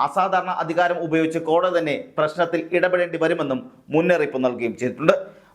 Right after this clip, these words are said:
വൈഷ്ണവ് നൽകിയ അപ്പീലിൽ നവംബർ പത്തൊമ്പതിനകം ജില്ലാ കളക്ടർ തീരുമാനമെടുക്കണമെന്ന് ജസ്റ്റിസ് ഡി വി കുഞ്ഞികൃഷ്ണൻ നിർദ്ദേശിച്ചിട്ടുമുണ്ട്. രണ്ട് ദിവസത്തിനകം തീരുമാനമെടുത്തില്ല എങ്കിൽ ഹൈക്കോടതി ശക്തമായി ഇടപെട്ട് മറ്റ്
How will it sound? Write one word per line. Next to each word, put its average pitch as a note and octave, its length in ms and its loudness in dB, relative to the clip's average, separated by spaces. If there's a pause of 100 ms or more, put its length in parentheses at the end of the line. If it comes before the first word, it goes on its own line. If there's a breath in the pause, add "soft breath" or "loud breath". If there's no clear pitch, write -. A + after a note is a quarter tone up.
വൈഷ്ണവ് G#3+ 320 2
നൽകിയ G3+ 240 4 (140)
അപ്പീലിൽ E3+ 380 0 (160)
നവംബർ F3+ 300 2 (120)
പത്തൊമ്പതിനകം E3+ 680 -2 (200)
ജില്ലാ D#3 280 2
കളക്ടർ D#3+ 380 -2
തീരുമാനമെടുക്കണമെന്ന് D3 920 -2 (320 loud breath)
ജസ്റ്റിസ് E3 360 2
ഡി D#3 160 0
വി D#3+ 60 4 (360)
കുഞ്ഞികൃഷ്ണൻ D#3+ 600 0
നിർദ്ദേശിച്ചിട്ടുമുണ്ട്. E3 640 0 (440 loud breath)
രണ്ട് F#3+ 280 2
ദിവസത്തിനകം F#3+ 400 0 (100)
തീരുമാനമെടുത്തില്ല F#3 760 0 (140)
എങ്കിൽ C#3 180 -6 (400 soft breath)
ഹൈക്കോടതി D#3+ 480 2 (120)
ശക്തമായി F3+ 500 0
ഇടപെട്ട് D3+ 360 -2 (140)
മറ്റ് E3 180 -2